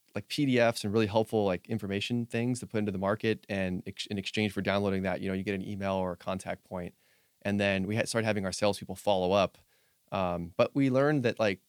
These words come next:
the people downloading these things, they just weren't, like, qualified. They weren't licensed cannabis operators that were in our strike zone,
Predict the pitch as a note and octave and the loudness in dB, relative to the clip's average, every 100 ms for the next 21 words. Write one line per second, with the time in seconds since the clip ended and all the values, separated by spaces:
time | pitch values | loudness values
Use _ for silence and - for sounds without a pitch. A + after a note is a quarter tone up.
0 | _ _ - G#2+ C3+ A#2 G#2 A2 A2 G#2+ | _ _ -12 -4 -2 0 0 2 2 0
1 | G#2 G2 F#2+ G#2+ G#2 F#2+ G#2+ A#2+ - B2+ | -2 -4 -4 -2 -2 -2 -2 -2 0 -2
2 | G#2 A2 G2+ G#2+ G#2 G2+ E2+ - - G#2 | 0 -4 0 2 2 0 -6 -8 -6 -2
3 | A2 A2 - _ _ _ G#2+ G#2+ G#2 G2+ | 2 0 -2 _ _ _ 0 0 0 -6
4 | - G#2 G2+ F#2+ G2 F#2+ G2 F#2+ F#2+ F2+ | -2 0 0 -2 -4 -2 -2 0 -2 -2
5 | G2 F#2 F#2+ G2+ G2 F#2+ G2 F#2+ - G2 | -2 -2 -2 0 -2 -2 -2 -2 -4 -4
6 | F#2+ F#2 | -4 -4